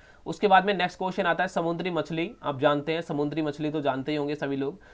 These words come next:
समुद्री मछली, तारा मछली जो होती है, सितारा मछली, समुद्री सितारा मछली,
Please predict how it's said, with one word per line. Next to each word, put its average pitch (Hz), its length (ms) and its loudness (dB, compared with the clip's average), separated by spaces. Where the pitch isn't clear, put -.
समुद्री 170 440 0
मछली, 175 340 -2
तारा 151 480 4
मछली 165 280 0
जो 160 100 0
होती 147 240 0
है, 160 100 -2
सितारा 151 380 4
मछली, 151 240 -4
समुद्री 156 300 -2
सितारा 143 340 2
मछली, 147 320 -6